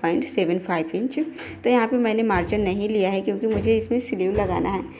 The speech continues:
आर्म होल का चेन लगाएंगे तो आर्म होल भी उतना ही ले लेंगे जितना शोल्डर है, ये पौने छः इंच ही लिया है मैंने आर्म होल। अब जितना इन-, पौने छः है तो पौने छः पे यहाँ भी लगा देंगे और इसको हम सीधा कर लेंगे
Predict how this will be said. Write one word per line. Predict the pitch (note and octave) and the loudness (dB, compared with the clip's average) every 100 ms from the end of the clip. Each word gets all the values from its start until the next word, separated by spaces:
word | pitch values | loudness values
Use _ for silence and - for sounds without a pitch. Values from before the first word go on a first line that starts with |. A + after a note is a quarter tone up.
| - | -18
आर्म | A3 G#3 | -8 -2
होल | G3+ E3 | 0 2
का | F#3+ | 0
चेन | A3 A3+ | 0 0
लगाएंगे | G#3 F3 E3+ G#3+ | 2 2 2 2
तो | A3 | 2
आर्म | G3 G3+ | 2 0
होल | G3 G3 | -2 -2
भी | A3 | 0
उतना | A#3+ A3+ F#3+ | 0 2 -2
ही | G3+ | 0
ले | A3 G#3+ | 2 2
लेंगे | F#3 F3+ A3 | 2 2 2
जितना | A3 A3 F#3+ | 0 -2 -2
शोल्डर | F3+ E3+ E3+ F3+ | 0 0 0 -2
है, | G3 F4 - - - - | -4 -6 -10 -20 -12 -2
ये | B3 | 0
पौने | G#3+ F#3+ G3 | 2 0 -2
छः | - F#3+ | -2 -2
इंच | F3 F#3 A#3+ | -2 -2 -4
ही | |
लिया | A3+ A3 F3+ | 0 0 0
है | F#3+ | 0
मैंने | F#3 F3 F3 | 0 0 0
आर्म | E3+ F3 | -2 -2
होल। | G3 E4+ - - - - | -4 -6 -8 -18 -16 -6
अब | G3 | -4
जितना | G#3 G3+ A3 | -2 -2 -2
इन-, | G#3+ G3 - | -2 -4 -6
पौने | - F#3+ G3 | -2 0 -2
छः | - G#3+ | -2 -2
है | A3 | -2
तो | A3+ A#3 | -4 -2
पौने | F#3 F#3 | -2 -2
छः | F#3+ F#3+ F3+ | -2 -4 -2
पे | G#3 | -4
यहाँ | F#3 E3+ | -2 -2
भी | G#3 | 0
लगा | A3 G#3 G3+ | 0 0 -2
देंगे | G#3 A3 B3+ | -4 -4 -2
और | - G3 | -2 -4
इसको | F#3+ - | -6 -6
हम | A#3 B3 | -4 -4
सीधा | B3 G3 F#3 | -4 -6 -6
कर | E3 E3+ | -4 -4
लेंगे | E3+ E3+ F3 | -2 -2 -2